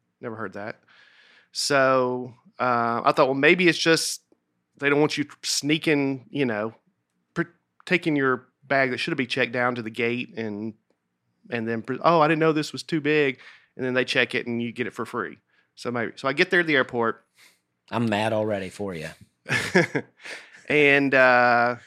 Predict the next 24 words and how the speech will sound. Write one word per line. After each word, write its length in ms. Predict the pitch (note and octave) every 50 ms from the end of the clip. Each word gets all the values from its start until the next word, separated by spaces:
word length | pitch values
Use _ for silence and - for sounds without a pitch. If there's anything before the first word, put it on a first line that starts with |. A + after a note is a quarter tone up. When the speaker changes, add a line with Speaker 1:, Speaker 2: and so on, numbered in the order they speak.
| _ _ _ _
Speaker 1:
first 180 | - G#3 A3
I 60 | G#3 -
try 200 | - F3 D3 D3
to 100 | C#3+ - -
check 200 | - - D#3 D3+
in 80 | D#3
the 60 | D3 -
key. 200 | - - C3 A#2+
I 40 |
still 200 | A#2+ - - F#3
won't 140 | E3+ E3 C3+
let 180 | A#2+ A#2 - -
you. 60 | A#2
Gotta 160 | B2 C3+ C3+
go 120 | B2+ C#3 D3
up, 180 | D3+ - - -
stand 240 | - - D3 D3+
in 60 | D#3 C#3+
line, 280 | C3+ C3 C3 C3 C3
get 160 | B2+ B2+ C#3
up 120 | C#3+ C3+ -
to 80 | - C#3+
the 60 | A#2+
thing. 420 | A#2 C3+ B2 A2+ A2+ A2+ A#2+ A#2